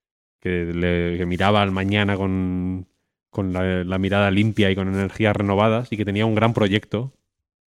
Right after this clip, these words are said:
que quería que fuera su gran proyecto de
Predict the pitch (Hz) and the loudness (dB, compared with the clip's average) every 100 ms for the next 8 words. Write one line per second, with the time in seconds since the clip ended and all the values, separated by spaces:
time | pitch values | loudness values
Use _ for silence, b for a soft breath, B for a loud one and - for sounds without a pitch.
0 | _ _ _ 107 98 98 107 107 104 101 | _ _ _ 0 4 4 4 4 2 2
1 | 92 98 101 104 101 - 104 98 95 92 | -2 -4 -2 -4 -4 -4 -4 -2 0 0
2 | 92 92 90 | -2 -2 -4